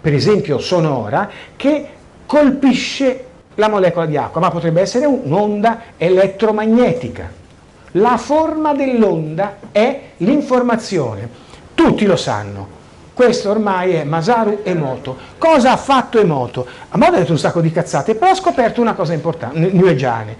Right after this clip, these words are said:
Vogliamoci bene, l'amore, Gesù Cristo, tutte quelle cose lì che io butto dalla finestra.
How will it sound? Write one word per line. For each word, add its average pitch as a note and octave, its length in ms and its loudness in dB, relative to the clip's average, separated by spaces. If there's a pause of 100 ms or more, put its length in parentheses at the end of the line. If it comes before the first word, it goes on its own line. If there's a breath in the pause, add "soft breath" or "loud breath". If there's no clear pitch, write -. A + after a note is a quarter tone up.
(140 loud breath)
Vogliamoci D#3+ 440 -2
bene, G#3+ 340 0
l'amore, F#3 400 -2
Gesù A#2+ 260 -8
Cristo, G#3 340 -4
tutte A3+ 220 -6
quelle E3+ 160 0
cose E3+ 220 -2
lì D3+ 140 -2
che C3 100 -6
io C3+ 200 -4
butto E3 280 2
dalla C#3 160 0
finestra. G#2+ 500 -8